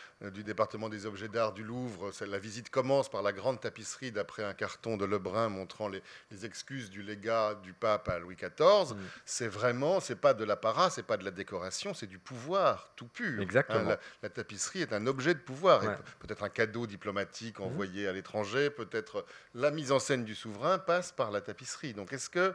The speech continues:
Speaker 1: tu y pensais quand tu as
Speaker 2: Bien
Speaker 1: fait cette série ?
Speaker 2: Bien sûr, bien sûr. Euh, euh, c'est, c'est une autre matière et en même temps, c'est une partie du travail sur le pouvoir. Comme le rappelait Adrien, effectivement, de, de tout temps,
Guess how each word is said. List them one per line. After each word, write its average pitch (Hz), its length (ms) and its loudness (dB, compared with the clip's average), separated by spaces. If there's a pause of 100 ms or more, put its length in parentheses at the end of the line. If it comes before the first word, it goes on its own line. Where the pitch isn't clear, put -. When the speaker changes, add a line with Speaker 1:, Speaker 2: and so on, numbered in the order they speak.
(280)
Speaker 1:
tu 123 100 -6
y 120 60 -6
pensais 127 600 0
quand 101 120 -6
tu 104 180 -6
as 98 40 2
Speaker 2:
Bien - 100 -6
Speaker 1:
fait 107 120 -4
cette - 200 -10
série ? 95 180 -6
Speaker 2:
Bien 117 140 -2
sûr, 196 180 0
bien 131 140 -2
sûr. 135 340 2 (280)
Euh, 92 200 -2
euh, 95 420 -10 (540)
c'est, - 260 -2
c'est - 280 -2
une 117 200 -4 (180)
autre 135 300 0
matière 143 800 4
et 117 120 0
en 113 100 0
même 110 220 -2
temps, 190 200 4
c'est - 200 -4
une 123 100 -6
partie 123 260 2
du 165 80 2
travail 117 300 4
sur 113 120 -2
le 101 80 0
pouvoir. 98 460 -6 (380)
Comme 110 160 2
le 104 80 6
rappelait 95 280 2
Adrien, 92 400 0
effectivement, 131 480 -4
de, 98 180 -2
de 87 100 -2
tout - 160 -12
temps, 175 320 4